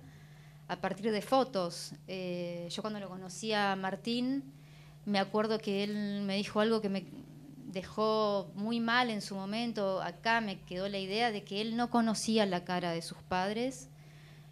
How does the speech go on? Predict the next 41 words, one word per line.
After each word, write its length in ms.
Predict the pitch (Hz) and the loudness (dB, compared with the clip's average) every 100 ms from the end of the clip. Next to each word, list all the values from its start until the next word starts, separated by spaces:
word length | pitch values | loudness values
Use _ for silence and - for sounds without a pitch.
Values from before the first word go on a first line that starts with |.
| - - - | -20 -20 -8
que 180 | - 196 | -2 0
no 160 | 220 | 4
había 220 | 233 233 226 | 4 4 4
quedado 420 | 202 214 220 214 | 6 6 6 6
ni 80 | 214 | 4
una 180 | 220 | 2
foto 440 | 202 233 247 254 247 | 0 2 2 4 2
y 60 | |
que 120 | 240 202 | 2 -2
no 120 | - | -2
tenía 280 | 202 202 208 | -4 -4 -4
un 140 | 202 | -4
recuerdo. 720 | 190 180 214 208 185 170 160 - - - - - - - - - - - | -4 -2 2 4 2 -4 -6 -12 -20 -20 -20 -20 -20 -20 -20 -20 -16 -6
Y 240 | 214 202 | -2 2
bueno, 260 | 220 247 214 | 4 4 4
yo 260 | 277 285 220 - - | 0 -2 -4 -12 -6
tengo 260 | 233 233 | -2 0
pocas 260 | 247 262 254 | 2 2 2
fotos 280 | 262 262 233 | 2 4 4
de 80 | |
mi 160 | 226 208 | 4 2
padre, 340 | 208 220 285 | 4 4 4
pero 200 | 294 196 | 2 -2
tengo, 720 | 180 247 254 247 240 254 269 - | 2 4 6 4 4 4 2 -4
sé 300 | - - 226 | -12 -6 -4
cuál 140 | 226 214 | 0 0
era 160 | 208 | 2
la 160 | 196 180 | 0 0
cara 240 | 190 196 | -2 0
de 120 | 190 | -2
mi 100 | 185 | -4
padre. 640 | 175 208 214 220 214 208 196 - - - - - - - - - - - - - | -4 -4 -2 -4 -4 -4 -6 -12 -18 -18 -18 -20 -20 -20 -20 -20 -20 -20 -20 -2
Y 80 | 202 | 4
me 120 | 202 | 4
pareció 320 | 214 214 285 | 4 2 0
tan 200 | 294 311 | 2 4
terrible 640 | 294 247 285 311 285 247 | 4 4 4 2 2 0
que 120 | 254 214 | 0 -4
no 160 | 247 | -4
tuviera 420 | 247 240 262 269 | -4 -2 0 2
ninguna 580 | 240 233 247 254 247 226 | 0 -2 -2 -2 -2 -4